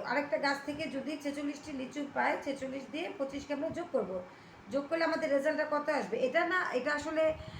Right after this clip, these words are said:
আম, উম, এ-, এটা আমাদের অঙ্কটা আসলে করতে হবে না, এটা আমি তোমাদের just বোঝানোর জন্য বললাম, যে,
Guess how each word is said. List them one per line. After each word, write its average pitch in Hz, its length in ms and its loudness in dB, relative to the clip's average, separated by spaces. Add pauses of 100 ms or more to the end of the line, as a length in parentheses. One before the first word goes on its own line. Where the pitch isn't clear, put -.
(160)
আম, 214 460 2 (240)
উম, 208 420 -6 (380)
এ-, - 260 -4
এটা 277 160 2
আমাদের 320 340 2
অঙ্কটা 285 340 4
আসলে 330 200 0
করতে 349 320 2
হবে 240 240 4
না, 285 80 4
এটা 269 160 4
আমি 262 100 0
তোমাদের 277 260 -2
just 277 260 -2
বোঝানোর 277 360 0
জন্য 214 220 -2
বললাম, 214 540 0
যে, 233 240 0